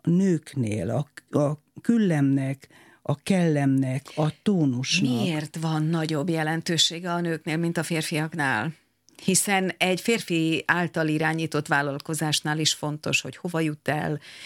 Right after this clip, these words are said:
Speaker 2: milyen képet sugall magáról, mennyire látszik összeszedettnek, mennyire látszik sikeresnek.
Speaker 1: Mert a társadalom akkor és azóta is sajnos jobban ért az erőből,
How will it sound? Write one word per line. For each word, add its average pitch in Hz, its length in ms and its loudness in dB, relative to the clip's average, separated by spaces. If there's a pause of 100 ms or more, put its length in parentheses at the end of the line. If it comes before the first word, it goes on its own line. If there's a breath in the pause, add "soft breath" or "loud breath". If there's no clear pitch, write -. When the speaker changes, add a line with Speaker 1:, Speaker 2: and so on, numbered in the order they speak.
(140 loud breath)
Speaker 2:
milyen 156 280 2
képet 139 360 -4
sugall 143 360 -4
magáról, 135 800 0
mennyire 147 500 0
látszik 143 440 -2
összeszedettnek, 147 920 -2
mennyire 147 360 -2
látszik 139 360 -2
sikeresnek. 147 1000 -4 (200)
Speaker 1:
Mert 208 280 2
a 214 60 2
társadalom 165 760 2
akkor 170 440 -2
és 143 160 0
azóta 151 520 0
is 135 140 2
sajnos 151 560 2 (320 loud breath)
jobban 160 420 2
ért 139 300 -2
az 143 240 0
erőből, 135 840 0